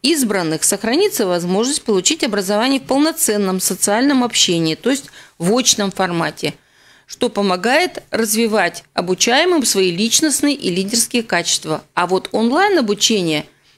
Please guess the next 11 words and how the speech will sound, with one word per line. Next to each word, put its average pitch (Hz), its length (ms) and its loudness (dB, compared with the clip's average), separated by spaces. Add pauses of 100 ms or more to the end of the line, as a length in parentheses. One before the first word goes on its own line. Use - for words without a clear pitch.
(100)
подобные 180 420 -2
возможности 277 480 0
существенно 240 680 2
ограничивает, 185 880 0
признал 170 420 -4
Бородачёв. 160 680 -4 (320)
Но, 220 140 -2
по 269 80 -2
его 262 260 2
мнению, 262 540 4
лидеров 220 680 0